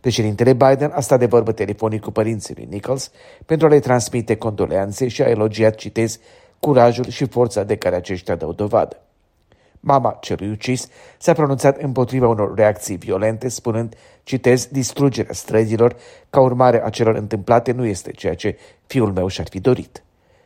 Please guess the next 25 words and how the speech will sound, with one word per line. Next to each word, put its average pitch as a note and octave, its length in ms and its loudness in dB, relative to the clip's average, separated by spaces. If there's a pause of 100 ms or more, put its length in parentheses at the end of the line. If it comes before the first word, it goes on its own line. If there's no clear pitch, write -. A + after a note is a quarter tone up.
(260)
Și - 140 -2
procurorul G#2+ 500 0
general, G#2+ 680 2
Merrick F2 260 -6
Garland, A#2+ 440 2 (380)
a - 80 0
apelat G#2 360 0
la A#2+ 100 -2
calm. - 300 -6 (800)
Pe D#3 80 -6
fondul G3+ 300 4
acestei A#2 440 0
recente A2+ 420 -2
tragedii A2 520 -2
se D#3 160 2
aud B2 220 4
din D#2 200 -12
nou D2+ 140 -8
voci A2 380 -4 (380)
care F3 160 6
solicită D3+ 500 2
reformarea A#2+ 520 4
sistemului G#2 520 -4
de F#2 120 -8
poliție, G#2+ 580 -6